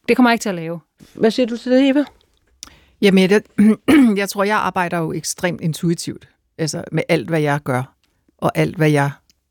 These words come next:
Speaker 3: øh, skaber. Så det er jo heller ikke den der form for bestillingsarbejde, kan man sige.
Speaker 2: Men
Speaker 3: Det er klart, at man er præget af den tid, man lever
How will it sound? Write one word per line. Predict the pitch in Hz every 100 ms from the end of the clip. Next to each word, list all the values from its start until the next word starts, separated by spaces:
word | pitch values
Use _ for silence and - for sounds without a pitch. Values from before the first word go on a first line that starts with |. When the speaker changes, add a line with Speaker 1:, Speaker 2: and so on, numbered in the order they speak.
| -
Speaker 3:
øh, | 151 143
skaber. | - 156 123 - 139 _ _ - _
Så | - - 160
det | - 190
er |
jo | 196
heller | 190 175
ikke | 151 147 - - - _ _ _ 160 -
den | 165 143
der | 151
form | 147 - 165
for | -
bestillingsarbejde, | 151 156 - 180 160 160 143 135 - -
kan | - 147
man | 143
sige. | - 139 - _ _ _ _ _
Speaker 2:
Men | 208 185
Speaker 3:
Det |
er | 196
klart, | 226 214
at | 214
man | 190 170
er |
præget | 147 - 175 196 233
af | -
den | 175 180
tid, | - 214
man | 180
lever | 160 180 220